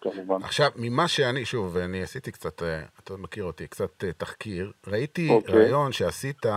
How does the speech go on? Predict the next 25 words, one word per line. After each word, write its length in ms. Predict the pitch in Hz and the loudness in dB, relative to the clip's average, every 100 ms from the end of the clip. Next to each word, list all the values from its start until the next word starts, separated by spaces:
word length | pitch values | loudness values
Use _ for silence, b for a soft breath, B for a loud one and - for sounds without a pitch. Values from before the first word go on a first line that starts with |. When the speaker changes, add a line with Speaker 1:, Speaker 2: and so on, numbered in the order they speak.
| 104 | 0
Speaker 2:
אתה 200 | 90 - 123 | -2 0 0
ותומר 300 | 110 123 123 | 0 -4 -4
חמד 300 | - 117 110 | -4 -4 -2
עשיתם 360 | 98 123 123 95 | -4 -6 -6 -4
ביחד, 420 | 87 113 - 87 | -2 -2 -4 -4
שהייתם 380 | 90 95 110 90 | -4 -4 -4 -2
ב-, 280 | 80 76 65 | -2 -2 -6
בברייטון, 600 | 73 90 143 147 104 95 - _ b b b b - | -10 -6 -6 -4 -6 -6 -10 _ b b b b -10
לפני 140 | 160 | -4
כמה 180 | 151 123 | -2 -2
שנים, 340 | 107 92 95 123 _ _ - | -4 -4 -6 -8 _ _ -14
וסיפרת 520 | - 92 92 175 208 | -12 -10 -2 0 0
שם, 380 | 170 127 123 139 135 _ | -2 0 0 -2 -6 _
זה 140 | - 90 | -14 -12
התפרסם 440 | 82 87 - 117 | -8 -8 -2 -2
בגרדיאן 520 | 95 92 110 98 80 | 0 2 2 0 -4
באנגליה, 420 | 78 82 92 120 180 170 b b _ | -4 -6 -6 -6 -6 -10 b b _
סיפרת 380 | - - 139 165 | -6 -4 -2 -4
שם 360 | - 110 117 135 _ b b b b b | -4 -2 -2 -6 _ b b b b b
שכשהיית 520 | - - - - 107 | -16 -14 -8 -6 -2
בן 160 | 147 131 | -2 -2
שתים 300 | 107 151 151 | -4 -2 -2
עשרה, 340 | 135 - 110 113 131 _ | -4 -4 -4 -4 -8 _
היית 200 | - 110 | -8 -4
נוסע 520 | 127 113 - 120 113 | -4 -4 -4 2 2